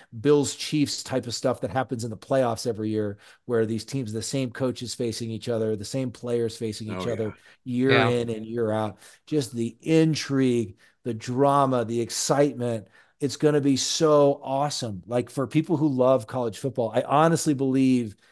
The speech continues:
Speaker 1: even the doubters, and I, and I, I respect that. Like, I get it. Like, we all love the things that made college football great, and some of them going away, like, it makes me uncomfortable to think about,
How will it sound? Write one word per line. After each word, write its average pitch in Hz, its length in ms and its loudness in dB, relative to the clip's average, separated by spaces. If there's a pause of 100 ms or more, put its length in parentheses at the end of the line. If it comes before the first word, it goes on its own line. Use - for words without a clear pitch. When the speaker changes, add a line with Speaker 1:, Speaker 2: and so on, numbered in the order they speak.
(180)
Speaker 1:
even 143 260 2
the 131 120 0
doubters, 113 720 0 (440)
and 147 120 0
I, 226 80 4
and 214 180 8
I, 190 80 8
I 214 160 8
respect 196 440 6
that. 107 100 -4
Like, 135 120 0
I 156 120 4
get 127 360 2
it. 92 140 -12
Like, 104 140 -8
we 127 160 -4
all 143 400 8
love 120 420 2 (520)
the 117 80 -8
things 127 440 2
that 113 220 -6
made 120 320 0
college 117 240 -2
football 107 340 -4
great, 107 460 -2
and 101 120 -8
some 143 200 -2
of 139 40 0
them 120 120 0
going 117 260 -2
away, 107 320 0
like, 104 160 -2
it 117 100 -8
makes 131 220 0
me 135 80 -4
uncomfortable 113 580 -6
to 95 80 -8
think 113 280 -8
about, 104 580 -8